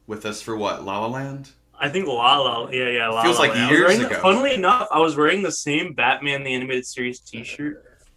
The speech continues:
Speaker 2: So I guess now I, every, if every time I'm on the show, I have to wear this shirt, I guess. It's a tradition.
Speaker 1: It's,
Speaker 2: Tradition.
Speaker 1: it's tradition.
Speaker 2: Yeah.
Speaker 1: Tradition. Uh, well, welcome
Speaker 2: Hi.
Speaker 1: back.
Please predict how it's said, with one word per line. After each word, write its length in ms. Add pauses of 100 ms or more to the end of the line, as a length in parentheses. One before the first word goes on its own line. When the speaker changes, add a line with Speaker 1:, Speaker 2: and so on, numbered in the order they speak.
(460)
Speaker 2:
So 380
I 160
guess 380
now 180
I, 160
every, 360
if 140
every 200
time 140
I'm 100
on 80
the 60
show, 220
I 60
have 180
to 100
wear 120
this 140
shirt, 260
I 120
guess. 240
It's 200
a 240
tradition. 480 (420)
Speaker 1:
It's, 300
Speaker 2:
Tradition. 340
Speaker 1:
it's 280
tradition. 1080
Speaker 2:
Yeah. 140
Speaker 1:
Tradition. 400 (1160)
Uh, 400
well, 140
welcome 260
Speaker 2:
Hi. 60
Speaker 1:
back. 280